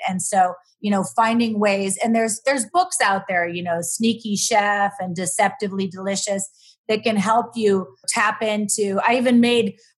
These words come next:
brownies with blueberries and spinach, and they tasted awesome, and the kids didn't know anything. So there's ways of do-, I mean, obviously you want the kids to choose healthier choices, but there's also ways that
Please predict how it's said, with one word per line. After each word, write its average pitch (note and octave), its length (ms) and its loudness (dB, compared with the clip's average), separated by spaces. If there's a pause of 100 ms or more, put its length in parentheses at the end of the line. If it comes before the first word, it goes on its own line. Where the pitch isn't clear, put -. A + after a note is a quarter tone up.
(100)
brownies A#3+ 680 2
with A3 300 0 (240)
blueberries C#4 760 2
and A#3 140 4
spinach, A3+ 560 2 (340)
and A3+ 100 4
they A#3+ 80 4
tasted C#4+ 400 2
awesome, A3+ 460 4
and G3+ 100 2
the G#3+ 60 0
kids G3+ 300 0
didn't A3 240 0
know G3+ 280 4
anything. F3 380 -4
So C#4 240 2 (260)
there's D#4 220 0
ways E4+ 320 2
of A#3+ 100 -4
do-, C4+ 160 -2
I B3+ 100 4
mean, C4 140 0
obviously C4+ 440 -2
you B3 100 -4
want A3 240 0
the G#3+ 80 -4
kids G#3+ 360 -4
to G3 160 -4
choose A3+ 520 -2
healthier G#3 400 0
choices, G#3+ 520 -6
but A3 180 -4
there's A3 180 -2
also A3+ 380 0
ways F#3+ 500 -2
that F3+ 160 -6